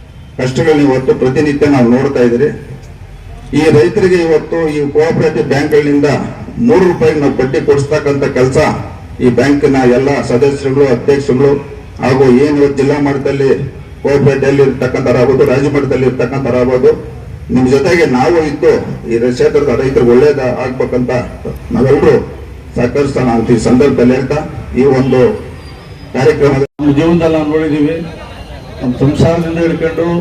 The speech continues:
Speaker 2: ಯಾವುದೇ ರೀತಿ ಆರ್ಥಿಕ ಒಂದು ಸರ್ಕಾರಗಳಿರ್ಬೋದು, ರಾಜ್ಯ ಸರ್ಕಾರಗಳಿರ್ಬೋದು, ಕೇಂದ್ರ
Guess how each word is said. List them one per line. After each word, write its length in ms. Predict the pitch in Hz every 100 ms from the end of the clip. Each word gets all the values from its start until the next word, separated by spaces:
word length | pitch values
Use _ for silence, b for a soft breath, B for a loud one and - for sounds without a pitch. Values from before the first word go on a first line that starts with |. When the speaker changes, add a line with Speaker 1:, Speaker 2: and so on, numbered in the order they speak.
| - - -
Speaker 2:
ಯಾವುದೇ 340 | 226 208 175 190
ರೀತಿ 600 | 185 180 170 156 - -
ಆರ್ಥಿಕ 320 | 147 143 -
ಒಂದು 260 | 147 147 -
ಸರ್ಕಾರಗಳಿರ್ಬೋದು, 840 | 139 135 185 208 196 175 143 135
ರಾಜ್ಯ 300 | 120 143 143
ಸರ್ಕಾರಗಳಿರ್ಬೋದು, 760 | 147 143 147 139 139 135 135 143
ಕೇಂದ್ರ 300 | 143 143 151